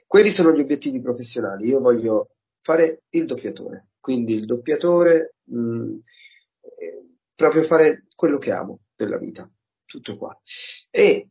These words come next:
per il wrestling invece l'obiettivo è facendo, portando avanti, ecco, se fa-, facendo il doppiatore è un lavoro che fortunatamente ti può dare anche il tempo di seguire ancora di più il wrestling.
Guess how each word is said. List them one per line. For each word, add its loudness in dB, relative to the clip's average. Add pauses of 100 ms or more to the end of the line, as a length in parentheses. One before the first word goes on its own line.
(120)
per 0
il 0
wrestling 2
invece -2
l'obiettivo -4
è 0 (1600)
facendo, 0
portando -2
avanti, 0
ecco, -4
se -2
fa-, -6 (380)
facendo -2
il 2
doppiatore 0 (500)
è -2
un 2
lavoro 4
che -6
fortunatamente -6
ti -8
può -4
dare 2
anche -2
il -6
tempo -4 (440)
di -2
seguire 0
ancora 0
di -2
più 0
il 0
wrestling. -10